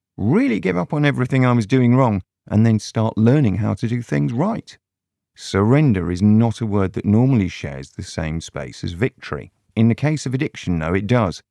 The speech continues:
in that we get a genuine second chance at life. Surrender, the act of capitulating, of giving up any further resistance, of ceasing to be at war with ourselves. That act, that's the key.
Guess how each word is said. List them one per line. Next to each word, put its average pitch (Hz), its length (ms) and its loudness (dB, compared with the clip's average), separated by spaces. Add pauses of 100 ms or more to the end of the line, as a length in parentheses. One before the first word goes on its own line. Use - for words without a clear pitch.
(220)
in 120 160 4
that 135 100 2
we 131 140 0
get 135 180 -2
a 127 80 -2
genuine 143 500 0
second 120 360 -4
chance 143 340 -4
at - 100 -8
life. 123 440 -4 (360)
Surrender, 98 640 -2 (400)
the 87 100 -4
act - 240 -4
of - 80 -10
capitulating, - 920 -6
of - 160 -4
giving 110 260 2
up - 100 -4
any 101 200 -2
further 90 340 -4
resistance, 107 680 -6 (260)
of - 120 -8
ceasing 185 520 -6
to 147 100 -4
be 143 140 2
at 120 100 -2
war 131 320 0
with 127 140 2
ourselves. 104 760 -4 (460)
That 101 280 -2
act, 98 460 -6 (300)
that's 98 340 -6
the - 120 -10
key. - 360 -12